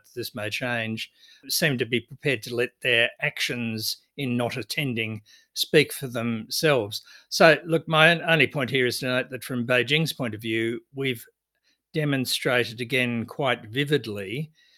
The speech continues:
that American policy and Australian policy towards China are of one piece. But I wonder if that's the case, why Scott Morrison chose that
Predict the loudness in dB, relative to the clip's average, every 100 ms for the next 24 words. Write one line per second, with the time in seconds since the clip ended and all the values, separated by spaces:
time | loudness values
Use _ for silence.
0 | _ _ -2 4 6 4 -2 _ _ _
1 | -6 0 4 4 4 -2 -4 -4 -2 -2
2 | -2 -4 -4 -4 2 4 4 -2 -4 -4
3 | -4 -6 -4 -4 -4 -4 -6 -6 -4 -4
4 | -4 -8 -10 _ _ 0 0 0 -2 0
5 | 0 -2 -2 -4 -2 -4 -4 -4 -10 _
6 | _ _ _ 0 2 2 2 2 4 6
7 | 4 2 -4 _ _ -10 -2 -2 -2 -8
8 | -10 -4 0 2 0 -2 -2 -4 _ _
9 | _ _ _ -18 -2 0 0 0 0 0
10 | -2 -4 -8 -6 -4 -4 -4 -4 -6 -4
11 | -2 0 -2 -4 -6 -8